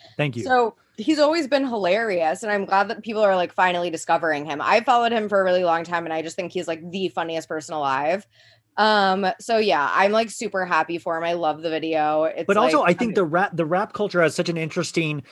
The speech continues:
Speaker 1: relationship with homosexuality.
Speaker 2: Mm-hmm.
Speaker 1: And I think, like, somebody like,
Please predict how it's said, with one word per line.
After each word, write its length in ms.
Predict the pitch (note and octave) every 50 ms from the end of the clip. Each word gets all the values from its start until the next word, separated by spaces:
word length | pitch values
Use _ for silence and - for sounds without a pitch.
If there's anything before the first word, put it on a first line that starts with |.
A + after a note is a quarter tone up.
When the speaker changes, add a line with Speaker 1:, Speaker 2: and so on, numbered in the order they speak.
| - - _ -
Speaker 1:
relationship 680 | D3+ C#3+ D3 D3+ D#3 - - E3 C#3 - D#3 C#3+ A2+
with 80 | C#3
homosexuality. 1040 | - - D3+ D3 C#3 B2+ - C#3+ - - C3+ D3+ D#3 D#3+ D#3+ D#3 C3+ A#2+ A#2 A2+ A2+
Speaker 2:
Mm-hmm. 240 | - - - - G3+ - -
Speaker 1:
And 300 | D#3 D3+ D3+ D3+ D3 D3+ D3+ -
I 460 | D3 D3+ D3 D3 D3 D3 C#3+ D3 - -
think, 260 | - F3+ F#3 F3 - - -
like, 200 | E3+ D#3 C#3 -
somebody 380 | - - F#3+ G#3+ A#3+ A3+ G#3
like, 280 | F3+ F3 E3 D#3 - -